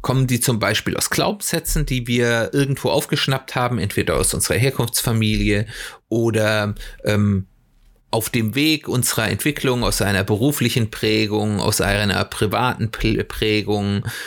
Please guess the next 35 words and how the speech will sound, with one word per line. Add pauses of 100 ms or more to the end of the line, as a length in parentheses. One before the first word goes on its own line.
(320)
ähm, (260)
oder
vielleicht
auch
eigene
Überzeugungen,
die
wir
im
Laufe
der
Zeit
aufgebaut
haben? (180)
Und
dann,
und
wir
haben
da (140)
ja
auch
schon
häufiger
drüber
gesprochen,
wie
man
mit
solchen
Glaubenssätzen
umgeht,
ist
die
Frage,